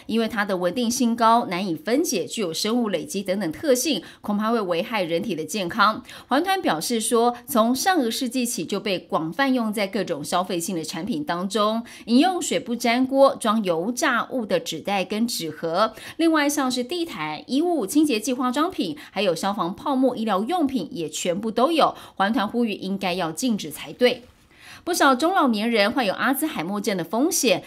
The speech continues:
检测方法复杂而且昂贵，不是所有人负担得起。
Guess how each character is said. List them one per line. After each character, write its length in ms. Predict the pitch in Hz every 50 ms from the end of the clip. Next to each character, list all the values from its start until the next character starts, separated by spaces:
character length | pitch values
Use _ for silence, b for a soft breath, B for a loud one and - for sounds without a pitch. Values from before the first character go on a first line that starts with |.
| B B
检 220 | - 277 277 285
测 120 | 294 370
方 180 | 311 - 339 359
法 180 | 339 175 165 180
复 200 | - 320 294 254
杂 220 | 240 226 180 165
而 100 | 190 196
且 140 | 196 - 190
昂 260 | - - 165 170 185
贵， 220 | 220 330 349 311 -
不 140 | - - 190
是 140 | 202 214
所 180 | 196 202 196 190
有 80 | 180 165
人 180 | 165 151 151
负 140 | - - 196
担 180 | 180 175 180 185
得 160 | 175 160 175
起。 380 | 170 - - - 165 - -